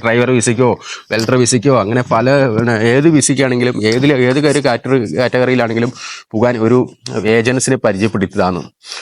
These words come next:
ഞാൻ പരമാവധി, ഞാൻ മുമ്പേ ഞാൻ പറഞ്ഞതാണ് മച്ചാനെ, കാരണം വെച്ചാൽ ഞാൻ ഏജൻസി ഒരിക്കലും പരിചയപ്പെടുത്തി തരില്ല എന്ന്.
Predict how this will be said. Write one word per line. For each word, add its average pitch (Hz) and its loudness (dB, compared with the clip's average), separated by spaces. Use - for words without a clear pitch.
ഞാൻ 143 2
പരമാവധി, 147 2
ഞാൻ 147 2
മുമ്പേ 143 4
ഞാൻ 135 2
പറഞ്ഞതാണ് 120 2
മച്ചാനെ, 107 0
കാരണം - -4
വെച്ചാൽ 113 -2
ഞാൻ 120 2
ഏജൻസി 117 2
ഒരിക്കലും 120 0
പരിചയപ്പെടുത്തി 104 0
തരില്ല 90 0
എന്ന്. 87 -4